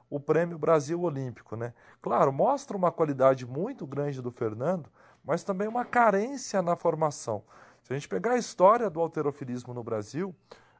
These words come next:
é, não tem um grande trabalho de base, por isso a gente não vê outros atletas despontando, a gente não vê atletas com resultados expressivos internacionalmente, exceção feita ao Fernando, que consegue essa hegemonia.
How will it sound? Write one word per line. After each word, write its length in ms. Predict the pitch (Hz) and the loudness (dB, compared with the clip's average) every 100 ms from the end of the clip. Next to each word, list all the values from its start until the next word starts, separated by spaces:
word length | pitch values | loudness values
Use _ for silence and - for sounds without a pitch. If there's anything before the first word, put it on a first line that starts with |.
| - | -2
é, 160 | 135 | 0
não 220 | 139 220 | 2 0
tem 300 | 247 202 240 | 0 0 0
um 100 | 285 | 0
grande 320 | 180 170 165 - | 0 0 0 0
trabalho 400 | 143 120 131 120 | 0 4 2 2
de 100 | 113 | -2
base, 540 | 90 120 151 151 - _ _ _ - | 4 6 6 2 -8 _ _ _ -2
por 120 | 170 | 0
isso 200 | 247 254 | 0 0
a 40 | |
gente 200 | 226 190 | -2 -2
não 120 | 196 175 | -6 -2
vê 120 | 160 | 0
outros 340 | 151 156 147 | 0 -2 -2
atletas 460 | 139 131 127 127 120 | -2 2 0 0 -10
despontando, 760 | 113 - 113 107 110 123 147 139 - - _ - | -10 -8 -6 -2 -2 -2 -4 -12 -20 -20 _ -6
a 80 | 127 | -4
gente 220 | 139 - | -4 -4
não 180 | 196 247 | -4 0
vê 160 | 175 | 2
atletas 600 | 214 196 - 143 185 180 - | 4 2 4 4 4 0 -6
com 100 | 156 | -6
resultados 720 | 151 139 127 - 139 139 131 | -4 -4 -4 2 2 2 -4
expressivos 800 | 139 - 131 - 180 220 170 147 | -10 -4 -4 -4 -8 -6 -6 -6
internacionalmente, 1040 | 151 151 131 131 - 123 117 117 170 - - - - - | -4 -4 -2 -6 -2 0 0 0 -6 -10 -20 -20 -18 2
exceção 540 | 208 247 214 185 185 160 | 4 4 2 0 2 2
feita 360 | 160 156 147 | 0 0 2
ao 140 | 135 143 | 2 2
Fernando, 460 | 175 160 165 185 | -2 -2 -2 -2
que 100 | 202 | -6
consegue 480 | 202 214 - 190 180 | -8 -8 -4 -4 -2
essa 220 | 185 185 | -6 -8
hegemonia. 560 | 170 185 180 147 110 | -8 -6 -6 -6 -6